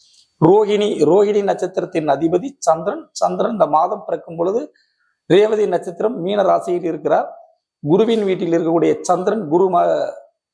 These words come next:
சந்திர யோகமாக மாறி உங்கள் தாயாருடைய உடல் ஆரோக்கிய மேன்மைகளை மிகச்சிறப்பாக ஏற்படுத்துவார். அடுத்து மிருகசீரிடம், மிருகசீரிடத்திற்கு அதிபதி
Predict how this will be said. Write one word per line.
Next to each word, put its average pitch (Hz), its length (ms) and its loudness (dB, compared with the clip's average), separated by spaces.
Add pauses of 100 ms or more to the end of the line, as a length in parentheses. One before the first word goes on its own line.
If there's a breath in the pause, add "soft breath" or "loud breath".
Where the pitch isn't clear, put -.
(800)
சந்திர 190 260 4
யோகமாக 175 640 2
மாறி 165 380 -2
உங்கள் 170 340 -6
தாயாருடைய 185 420 0
உடல் 175 300 -2
ஆரோக்கிய 175 480 -2
மேன்மைகளை 170 520 -6 (380)
மிகச்சிறப்பாக 165 640 0
ஏற்படுத்துவார். 160 600 -2
அடுத்து 165 220 -4
மிருகசீரிடம், 196 680 -4
மிருகசீரிடத்திற்கு 196 720 -2
அதிபதி 160 300 -2